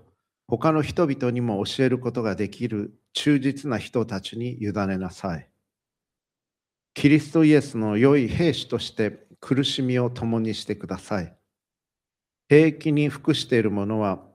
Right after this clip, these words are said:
生計を立てるための仕事に関わることなく、ただ自分を召集した者を喜ばせようとします。また、競技をする者は規則に従って競技をしないならば、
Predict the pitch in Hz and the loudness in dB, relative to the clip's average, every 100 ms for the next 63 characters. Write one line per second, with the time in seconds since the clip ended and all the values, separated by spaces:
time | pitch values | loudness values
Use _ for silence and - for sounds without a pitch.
0 | _ - 143 143 147 139 135 117 147 123 | _ 0 2 2 2 0 0 -2 -2 -2
1 | 120 107 101 98 - 120 117 120 110 - | -4 -4 -4 -6 -6 -2 -2 -2 -4 -6
2 | 92 120 123 110 98 90 92 107 - 87 | -6 0 0 0 -6 -10 -6 -8 -6 -10
3 | 85 _ _ _ _ - 117 101 - 110 | -10 _ _ _ _ -2 2 2 -2 -4
4 | 117 117 135 127 120 127 123 123 127 120 | -2 2 2 2 0 2 2 2 -2 -2
5 | - 113 113 123 110 98 101 110 104 107 | -4 -2 0 0 0 0 2 0 0 -4
6 | - 107 101 95 87 - 87 87 - _ | -2 0 0 -2 -10 -10 -12 -12 -18 _
7 | _ _ _ _ _ _ _ _ _ - | _ _ _ _ _ _ _ _ _ -8
8 | 113 113 131 123 - - 170 107 101 - | -6 0 2 2 0 4 4 2 -6 -12
9 | - 120 113 - - 113 107 110 107 98 | 0 2 2 -2 -2 0 0 -2 -2 -4
10 | - - 160 123 107 95 - 101 101 - | -6 0 0 0 -4 -6 -6 -4 -4 -4
11 | 107 - 143 131 101 95 92 - 127 139 | -8 -4 2 2 2 0 -2 -4 -2 -2
12 | 110 101 90 87 104 98 | -2 -4 -4 -4 -6 -6